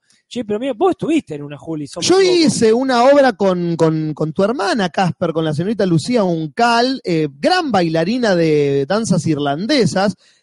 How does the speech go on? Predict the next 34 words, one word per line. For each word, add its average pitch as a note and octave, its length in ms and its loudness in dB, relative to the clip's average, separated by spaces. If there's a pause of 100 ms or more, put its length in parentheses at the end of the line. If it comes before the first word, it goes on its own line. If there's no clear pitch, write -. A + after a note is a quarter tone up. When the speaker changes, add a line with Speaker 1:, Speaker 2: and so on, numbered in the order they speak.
Speaker 2:
y G#3+ 100 -2
estuve E4+ 320 2
en C4 40 0
una A#3+ 160 2
versión G#3 380 2
de, F3+ 260 2
de D3+ 220 0
danzas G#3 360 -2
irlandesas A3 640 -2
de F#3 80 0
un F#3+ 80 -4
musical A#3 600 -2
llamado E3 360 -4
Un E3+ 80 -10
cuento F#3+ 260 -2
de C4+ 60 -2
Navidad, C4+ 380 2 (140)
Speaker 1:
Ajá. D3+ 140 -14
Speaker 2:
que G3 120 4
se G3+ 100 2
hizo F#3 120 0
acá E3+ 120 -2
en F3 60 0
la D#3+ 100 0
ciudad D#3+ 200 0
de D3+ 80 0
La C3 120 -4
Plata. A#2+ 400 -12
Muy B3 280 0
buena D#3+ 560 0
versión, B3+ 720 -2 (360)
y D4+ 140 4
esta D#4+ 400 0 (320)
es C#4+ 240 -2